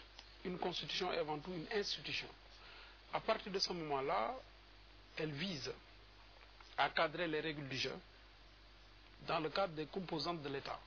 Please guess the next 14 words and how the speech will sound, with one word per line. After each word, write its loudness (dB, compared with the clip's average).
et 6
particulièrement 4
de -2
ceux 4
qui -4
sont 2
censés 2
incarner 4
l'État, -2
quant 8
à 6
l'accès 4
au 0
pouvoir, 0